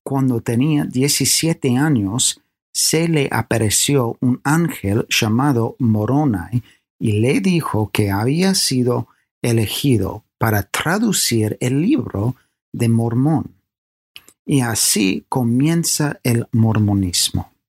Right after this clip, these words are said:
Y una de las cosas que quiero a-, hacer ahora es realmente resaltar algunas de las creencias fundamentales que tienen que no están de acuerdo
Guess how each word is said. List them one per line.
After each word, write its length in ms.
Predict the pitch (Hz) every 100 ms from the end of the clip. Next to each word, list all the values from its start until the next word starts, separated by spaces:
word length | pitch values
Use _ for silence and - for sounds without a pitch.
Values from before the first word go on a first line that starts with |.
| _ _ _ _ _ _ _ _ _ -
Y 220 | 160 196
una 240 | 214 262
de 140 | 196 165
las 220 | 147 -
cosas 420 | 156 135 127 110
que 140 | - 113
quiero 340 | 147 143 120
a-, 200 | 110 -
hacer 540 | - 110 - - 143 110
ahora 560 | 107 113 123 95 90 -
es 220 | 139 -
realmente 760 | 143 190 254 180 151 156 160 147
resaltar 1000 | 120 110 - 165 175 175 - 104 98 -
algunas 600 | - 208 226 233 214 - -
de 180 | 131
las 240 | 135 127 -
creencias 800 | - 120 127 175 170 - 107 -
fundamentales 1300 | - 160 208 240 226 208 156 - 123 95 95 - - _ _ _
que 120 | - 123
tienen 680 | - - 156 185 196 190 -
que 220 | 143 127
no 560 | 120 123 143 165 180 -
están 640 | 123 - - 156 160 170
de 140 | 156
acuerdo 800 | 120 - - 147 123 101 104 120